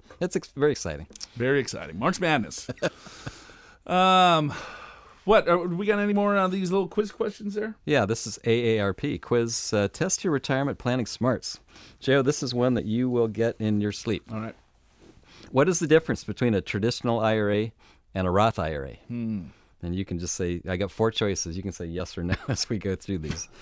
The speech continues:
Speaker 1: 'cause I know you won't remember if, if I do all four. <laughs> So here's the first one. You don't have to pay taxes on money you take out of a traditional I R A.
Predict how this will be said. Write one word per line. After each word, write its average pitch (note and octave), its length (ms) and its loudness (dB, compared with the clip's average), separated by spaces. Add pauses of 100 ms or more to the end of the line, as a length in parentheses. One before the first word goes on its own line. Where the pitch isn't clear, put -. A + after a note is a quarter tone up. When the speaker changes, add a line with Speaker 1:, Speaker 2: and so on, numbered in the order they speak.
(120)
Speaker 1:
'cause F#2+ 160 -2
I F#2+ 80 2
know G2 100 2
you F#2+ 120 0
won't F2+ 140 -4
remember F2+ 400 -6
if, E2 140 -12
if E2+ 140 -10
I E2+ 60 -8
do F2 160 -6
all F2 100 -4
four. G#2 240 2 (540)
<laughs> D3+ 60 2 (920)
So C3+ 140 2
here's G3 160 4
the G3+ 60 -2
first E3 260 4
one. A2+ 220 2 (420)
You A#2+ 140 4
don't F3 180 6
have F#3 220 2
to A3+ 80 -4
pay D#3+ 160 2
taxes C3 520 -2
on G#2+ 220 4
money A#2+ 260 4
you G#2 160 0
take A2 280 -2
out G#2+ 160 0
of G2 80 -4
a F#2 40 -2
traditional A2 540 0
I G#2+ 160 2
R G2+ 140 2
A. A#2+ 180 -2